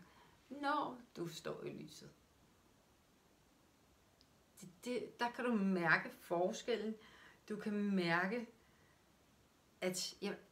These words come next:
fordi du har også nogle områder, der balancerer. Nu kan du bare få skabt endnu mere på de andre, som ikke gør, eller som du måske slet ikke har taget til dig,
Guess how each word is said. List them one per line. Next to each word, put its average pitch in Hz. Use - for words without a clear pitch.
fordi 208
du 220
har 247
også 196
nogle 180
områder, 165
der 196
balancerer. 165
Nu 185
kan 214
du 185
bare 185
få 196
skabt -
endnu 190
mere 185
på 185
de 156
andre, 160
som 160
ikke 302
gør, 147
eller 170
som 156
du 151
måske 151
slet 175
ikke 240
har -
taget 147
til -
dig, -